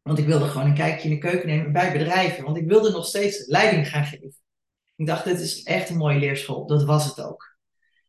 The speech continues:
En ik merkte ook, groot kantoor, grote maatschap, met mijn passie voor leiderschap is dat gewoon heel lastig. De piramide is vrij smal. En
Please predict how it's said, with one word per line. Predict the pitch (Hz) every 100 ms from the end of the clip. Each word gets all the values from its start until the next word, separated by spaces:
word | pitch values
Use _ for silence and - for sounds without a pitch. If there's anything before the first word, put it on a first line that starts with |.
| _ _ _ _ 151 - - _ _ -
En | 180
ik | 185
merkte | 170 196 202 -
ook, | 165 165 160 -
groot | - 185 202
kantoor, | 185 - 165 156 143 - -
grote | - - 190 208 175
maatschap, | 156 151 - 147 143 - - _ _ _ _ _ _ _
met | - 160
mijn | 170 180 180
passie | 196 214 196
voor | 151 151
leiderschap | 160 180 160 - 143 151
is | 175
dat | 185
gewoon | - 196
heel | 165 143
lastig. | 151 170 - 147 -
De | -
piramide | 170 160 170 165
is | 151 -
vrij | 147 147
smal. | 143 160 156 151 143
En | 143 143